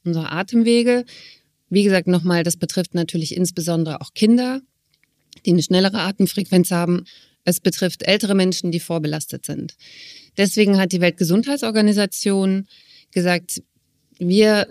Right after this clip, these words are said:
verschärfen unsere Richtwerte und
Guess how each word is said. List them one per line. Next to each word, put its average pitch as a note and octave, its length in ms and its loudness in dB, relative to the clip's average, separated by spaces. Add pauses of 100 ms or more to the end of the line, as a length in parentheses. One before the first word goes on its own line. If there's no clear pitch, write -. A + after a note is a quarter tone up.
verschärfen F3 560 -2
unsere F#3+ 300 -4
Richtwerte B3+ 840 -2 (720)
und F#3 440 0